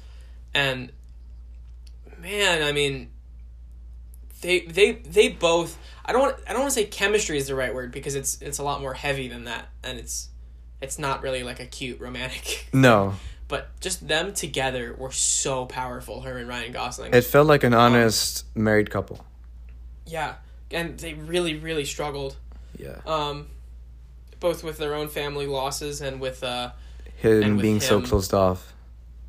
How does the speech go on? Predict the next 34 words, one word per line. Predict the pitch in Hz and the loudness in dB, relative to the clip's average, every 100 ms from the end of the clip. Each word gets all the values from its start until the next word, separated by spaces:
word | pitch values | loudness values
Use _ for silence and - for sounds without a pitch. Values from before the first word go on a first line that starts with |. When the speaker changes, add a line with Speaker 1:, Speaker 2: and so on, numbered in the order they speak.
| - - - | -16 -16 -10
Speaker 1:
Mm-hmm. | 147 143 139 143 - - - - - - - - | -8 -6 -8 -10 -16 -20 -18 -18 -18 -18 -16 -2
Yeah, | 185 214 139 | 4 4 4
Ryan | 156 247 | 0 0
Gosling | 240 185 208 180 | 2 2 2 -2
really | 151 151 | -2 -2
plays | 139 - 143 143 147 | -4 0 2 2 -2
Neil | 139 | -2
Armstrong | 135 135 135 139 123 | -2 -4 -4 -4 -4
as | 123 135 | -6 -6
not, | 127 123 123 | -4 -2 -2
like, | 135 - | -6 -8
a | 135 | -12
charismatic | - 131 123 123 120 120 117 - - - - - - - | -6 -4 -4 -6 -4 -4 -4 -8 -16 -18 -18 -18 -18 -10
guy, | 135 127 127 | -4 -2 -2
which | - - | -4 -8
is, | 127 - | -8 -6
is | 135 | -6
so | - - 131 127 | -4 -2 -4 -4
not | 131 131 | -4 -4
what | 135 | -6
people | 143 135 | -8 -8
expected. | 139 - - 147 117 113 | -8 -6 -6 -6 -8 -10
Like, | 123 | -10
he's | - 139 | -8 -10
really | 123 131 135 147 143 135 - - - - | -8 -2 -2 -2 -4 -6 -12 -20 -18 -8
a | 147 | -6
meek, | 135 131 131 131 - - - - - - - - | -6 -6 -6 -8 -10 -12 -14 -18 -18 -18 -18 -6
uh, | 127 123 120 - - - | -2 -2 -2 -6 -10 -14
Speaker 2:
Introverted. | - 101 98 95 101 | -8 -6 -6 -4 -2
Speaker 1:
kind | 98 | 0
of | 98 127 - | -2 -4 -12
very | 170 156 147 151 | -10 -4 -2 -4
internal | 139 - 147 139 123 | -6 -8 -6 -6 -6
guy. | 127 131 110 110 | -2 -2 -2 -6